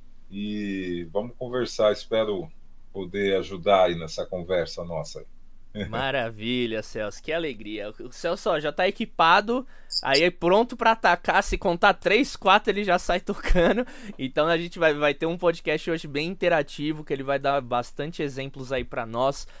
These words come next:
Speaker 2: que somos percussionistas, bateristas, músicos no geral que estão acompanhando aqui hoje o nosso episódio. Celso, pra gente começar, eu
Speaker 1: É.
Speaker 2: queria, é, trazer um pouquinho do, da sua abordagem, do que, que você entende sobre independência.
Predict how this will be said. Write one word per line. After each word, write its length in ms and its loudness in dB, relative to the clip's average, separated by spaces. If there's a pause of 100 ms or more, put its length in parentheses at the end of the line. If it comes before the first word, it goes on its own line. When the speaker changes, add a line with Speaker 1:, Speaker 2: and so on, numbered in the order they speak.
(200)
Speaker 2:
que 120 -8
somos 480 -8 (280)
percussionistas, 760 0
bateristas, 680 0
músicos 400 -6
no 100 -6
geral 300 0
que 60 -14
estão 160 -6
acompanhando 420 -8
aqui 240 -8
hoje 160 -6
o 60 -10
nosso 240 -10
episódio. 560 -4
Celso, 320 0
pra 140 0
gente 200 -6
começar, 640 -4 (500)
eu 180 -4
Speaker 1:
É. 20 -6
Speaker 2:
queria, 540 0 (640)
é, 300 2
trazer 420 -2
um 100 -4
pouquinho 500 -6
do, 220 -4
da 240 0
sua 680 0
abordagem, 880 0 (180)
do 200 -10
que, 140 -10
que 100 -12
você 300 -2
entende 540 -4
sobre 600 -6 (340)
independência. 920 -4